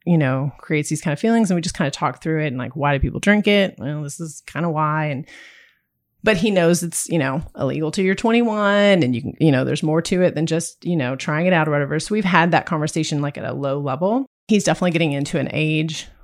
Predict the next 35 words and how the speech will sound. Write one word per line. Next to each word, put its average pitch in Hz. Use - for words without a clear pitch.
where 139
we 170
know 151
we 151
need 151
to -
start 135
talking 151
about 147
alcohol 151
and 143
responsible, 139
what 151
that 139
would 151
look 131
like, 131
responsible 139
drinking 131
as -
he 156
gets 156
older 139
as 147
an 127
adult. 139
But 180
we 175
also 160
have 160
to 170
have 160
this 143
conversation, 160
like, 131